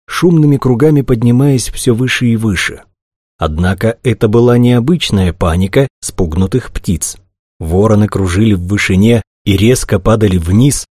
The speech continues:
кувыркаясь в воздухе и судорожно хлопая крыльями. Птицы сталкивались друг с другом в небе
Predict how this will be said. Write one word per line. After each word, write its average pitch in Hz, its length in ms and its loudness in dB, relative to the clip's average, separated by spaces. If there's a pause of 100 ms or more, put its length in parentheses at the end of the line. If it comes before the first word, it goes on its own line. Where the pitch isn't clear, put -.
(140)
кувыркаясь 123 680 0
в 95 60 -8
воздухе 120 640 -2
и - 180 -4
судорожно 131 640 0
хлопая 117 540 0
крыльями. 78 720 -2 (580)
Птицы - 440 -4
сталкивались 95 760 0
друг 92 240 -4
с 82 60 -8
другом 104 420 0
в 80 100 -4
небе 104 420 2